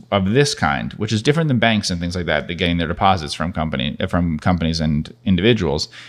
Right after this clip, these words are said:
is that there's no need to do anything except get into the business. And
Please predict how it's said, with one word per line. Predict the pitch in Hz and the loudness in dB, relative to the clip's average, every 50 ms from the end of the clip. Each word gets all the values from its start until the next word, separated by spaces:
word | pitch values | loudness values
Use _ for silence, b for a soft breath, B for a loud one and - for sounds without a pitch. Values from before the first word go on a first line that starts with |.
| B B | B B
is | - 120 107 | -6 -4 -2
that | 107 107 98 98 | 0 -2 0 0
there's | 110 104 98 101 | 0 -2 0 0
no | 104 107 110 110 | 0 0 2 2
need | 104 101 107 110 113 107 101 | 0 0 0 0 0 -2 -4
to | - | -6
do | - 101 98 95 | -6 -4 -2 -2
anything | 92 92 95 - - 90 85 80 | 0 -2 -4 -4 -4 -4 -4 -4
except | 80 87 - - 101 92 87 82 - - - | -4 -4 -2 -2 0 0 0 -2 -6 -10 -4
get | - 107 95 | -2 0 0
into | 95 92 87 - | 0 0 -2 -4
the | - 90 | -6 -2
business. | 90 104 104 90 85 76 65 69 - - - - - b b b b b b b b | 0 0 0 0 -2 -6 -8 -8 -10 -12 -16 -18 -18 b b b b b b b b
And | - - 98 95 92 92 87 85 85 82 85 82 - - - | -2 2 4 4 4 6 4 4 4 2 2 0 -2 -6 -14